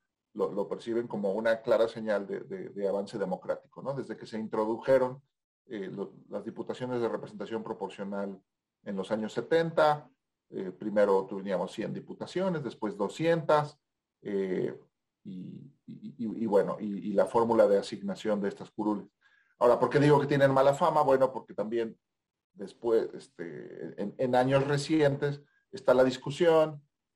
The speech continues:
de si, de si el diputado o diputada de representación proporcional, eh, como no tiene una,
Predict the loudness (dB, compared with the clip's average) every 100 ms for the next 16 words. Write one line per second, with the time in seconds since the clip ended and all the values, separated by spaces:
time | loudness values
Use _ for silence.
0 | _ _ -4 -4 -6 -10 -8 -8 -6 -6
1 | -6 -12 -14 -14 -12 0 4 4 4 2
2 | -2 0 2 2 0 -2 -6 -10 -8 -8
3 | -6 -8 -6 -6 -6 -6 0 0 -2 _
4 | _ _ _ _ -12 -6 0 2 2 2
5 | 4 6 4 2 2 2 2